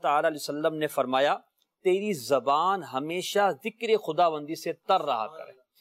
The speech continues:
ایک ایسا عمل اسے بتا دیا کہ تیری زبان ہر وقت ذکر اللہ سے تر رہے۔ اسی طرح طبرانی کی روایت ہے کہ نبی کریم علیہ الصلوۃ والسلام نے ارشاد فرمایا کہ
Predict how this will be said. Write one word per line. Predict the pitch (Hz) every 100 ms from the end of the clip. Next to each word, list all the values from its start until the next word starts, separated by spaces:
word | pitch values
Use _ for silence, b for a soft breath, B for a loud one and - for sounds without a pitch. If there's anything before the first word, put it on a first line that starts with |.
| b
ایک | - 269 -
ایسا | 214 - 233
عمل | 208 214
اسے | 196 190
بتا | 147 135 127
دیا | 131 156 160 b _
کہ | 175 -
تیری | 185 190
زبان | 127 147 151 175 185 143
ہر | 151 175
وقت | 143 156 160
ذکر | 127 160 165
اللہ | 151 139 139
سے | 143 - 170 -
تر | 170
رہے۔ | 139 107 -
اسی | 160
طرح | 208 208 208 - _ _ _
طبرانی | 147 147 165 220 254
کی | 233 185
روایت | 151 143 131
ہے | 139 - _
کہ | -
نبی | 151 165 208
کریم | 202 196 190
علیہ | 185
الصلوۃ | - 156 165 165
والسلام | 156 - 143 156 170
نے | 151
ارشاد | 135 147 143
فرمایا | - 139 151 196 - _ _
کہ | -